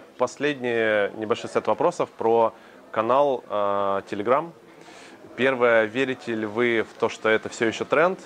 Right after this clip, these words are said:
либо там уже подписчики такие же дорогие, как в остальных каналах? Стоит ли на, в Telegram сейчас кидаться, как был, например, тренд, там все в Перископ кинулись, но потом не оправдал ожидания. Вот сейчас что, что про Telegram можете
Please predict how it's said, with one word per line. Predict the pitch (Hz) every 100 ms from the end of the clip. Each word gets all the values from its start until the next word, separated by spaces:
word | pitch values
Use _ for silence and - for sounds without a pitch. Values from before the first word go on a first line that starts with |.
| -
либо | 95 107 104
там | 107 104
уже | 101
подписчики | 101 - 107 101 -
такие | - 98 107
же | 95
дорогие, | 95 110 104 101
как | - 98
в |
остальных | - 110 143
каналах? | 143 110 101 92 - - - - -
Стоит | - 123 120
ли | 110 110 104 98
на, | 107 107 104 104 101 98
в | - - 107
Telegram | 98 117 117
сейчас | - - 104 -
кидаться, | 101 135 -
как | - 107 -
был, | 107 107
например, | 101 101 98
тренд, | - 110 104
там | 95 90
все | -
в | 87
Перископ | 95 - 151 -
кинулись, | 123 110 98 -
но | - 90
потом | 92 95 92
не | 95
оправдал | - 101 104 95
ожидания. | 98 98 90 85 - - -
Вот | 104
сейчас | - 113
что, | - 120 117 - -
что | -
про | -
Telegram | 98 98 98 95
можете | 90 -